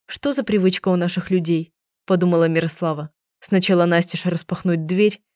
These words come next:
а потом интересоваться, кто и зачем пожаловал к ним. А если это насильник или грабитель? Хотя бы в глазок посмотрела». Занятая своими размышлениями, Мирослава не сразу ответила хозяйке квартиры.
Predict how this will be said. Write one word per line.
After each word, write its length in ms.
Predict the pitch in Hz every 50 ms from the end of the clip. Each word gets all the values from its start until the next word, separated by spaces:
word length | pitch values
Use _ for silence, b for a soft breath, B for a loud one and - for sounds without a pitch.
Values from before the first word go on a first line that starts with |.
| _ _ _ _ _ _
а 100 | - 214
потом 300 | 190 202 185 196 185 185
интересоваться, 720 | 185 180 190 185 180 185 - 190 196 196 190 - - 185
кто 160 | - - 190
и 100 | 180 175
зачем 340 | 160 170 160 - 196 185 180
пожаловал 560 | - 185 170 175 170 156 156 151 147 156 151
к 100 | 151 -
ним. 240 | 170 156 143 143 147 - _ _ _ _ _ _ _ _ _ _ _ _ _
А 100 | - 220
если 320 | 226 240 226 233 - 214
это 120 | 196 202 202
насильник 540 | 202 202 196 - 233 226 208 185 180 -
или 120 | 175 170 175
грабитель? 600 | 165 180 170 170 160 156 175 165 - 180 143 147 - _ _ _ _ _ _
Хотя 280 | - - 202 185 185 180
бы 100 | 160 175
в 60 | 170
глазок 400 | 170 196 196 190 170 170 165 -
посмотрела». 720 | - 208 202 - 190 185 180 160 165 151 147 143 143 - - _ _ _ _ _ _ _ _ _ _ _ _ _ _ _
Занятая 500 | 226 208 190 214 202 196 180 185 190 180
своими 360 | 180 - - 190 185 185 180
размышлениями, 920 | 180 180 165 175 185 185 - - 233 233 220 185 165 151 147 139 135 151 151 - _ _ _ _ _
Мирослава 480 | - 233 240 233 233 - 254 240 220 226
не 120 | 226 240
сразу 320 | 226 - - 180 165 160 165
ответила 420 | 156 156 170 160 - 165 165 170
хозяйке 440 | 160 180 180 165 170 165 160 - 170
квартиры. 600 | - 180 190 185 185 - - 147 135 - 147